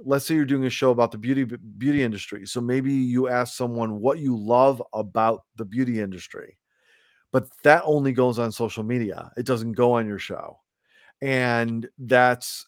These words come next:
instead of just putting a clip from your show, you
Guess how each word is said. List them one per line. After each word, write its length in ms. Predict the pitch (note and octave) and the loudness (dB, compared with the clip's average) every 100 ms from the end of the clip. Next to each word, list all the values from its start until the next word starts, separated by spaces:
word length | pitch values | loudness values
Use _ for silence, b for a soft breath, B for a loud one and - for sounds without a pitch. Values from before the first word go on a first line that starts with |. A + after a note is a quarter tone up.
| - | -8
instead 360 | C#3+ - E3 E3 | -6 0 2 4
of 160 | C3 | 2
just 300 | G#2+ C3 - | -2 -4 -6
putting 340 | - D3 C#3+ B2 | -4 -2 0 -2
a 80 | |
clip 460 | - - - D#3 - | -6 -12 -2 0 0
from 260 | - A#2+ A2+ | -6 -8 -6
your 180 | G2+ F#2+ | -6 -6
show, 580 | - F3+ A2 B1+ - - _ b b b b | -4 -2 -4 -8 -12 -20 _ b b b b
you 1040 | B2+ B2+ C3 B2+ B2 B2 B2 A#2+ A#2+ A#2+ | -8 0 4 4 4 2 0 0 -2 -4